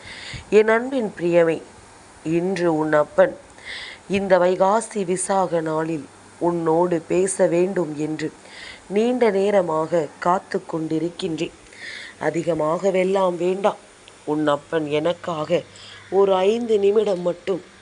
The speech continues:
நீ ஒதுக்கினால் போதும். அப்படி ஐந்து நிமிடத்தில் இந்த கந்தன் என்ன சொல்லிவிடப் போகிறான்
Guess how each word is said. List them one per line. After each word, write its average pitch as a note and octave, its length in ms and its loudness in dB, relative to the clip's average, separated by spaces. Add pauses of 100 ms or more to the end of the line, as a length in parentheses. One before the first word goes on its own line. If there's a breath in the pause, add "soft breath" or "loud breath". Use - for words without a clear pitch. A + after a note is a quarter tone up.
நீ F3+ 160 0 (100)
ஒதுக்கினால் F3+ 760 -2
போதும். E3 360 -6 (480 loud breath)
அப்படி F3 440 0 (480 loud breath)
ஐந்து E3+ 360 -2
நிமிடத்தில் G3 640 -4
இந்த F#3 220 -2
கந்தன் G3 480 -2
என்ன G#3+ 260 -4
சொல்லிவிடப் F#3+ 680 -4
போகிறான் F3+ 540 0